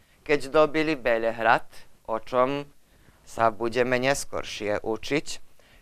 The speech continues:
telesné pozostatky Svätého Sávu spálili na Vračáre. A na tom mieste, kde spálili jeho telesné pozostatky,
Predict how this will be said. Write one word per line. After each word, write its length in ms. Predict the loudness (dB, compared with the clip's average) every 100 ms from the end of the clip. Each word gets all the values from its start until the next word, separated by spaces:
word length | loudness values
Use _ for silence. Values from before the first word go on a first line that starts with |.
| 2
telesné 560 | 8 8 6 4 4
pozostatky 960 | 6 4 4 2 -2 2 2 2 -4 -4
Svätého 640 | -2 4 4 6 4 4
Sávu 720 | 0 2 4 6 6 4 -2 -2
spálili 720 | -6 4 6 8 6 2 0
na 240 | 2 2
Vračáre. 720 | 4 0 -2 -2 -2 -2 -6 -12 -20 _ _ -20 -16
A 160 | 0 4
na 160 | 8 6
tom 240 | 6 0
mieste, 720 | 2 2 0 -6 -2 -2 -2 -10
kde 480 | -10 -6 4 6 4
spálili 800 | -2 2 6 6 6 2 -2 0
jeho 240 | 2 0
telesné 560 | -2 2 2 0 0 -2 0
pozostatky, 960 | -2 2 0 4 6 6 4 2 2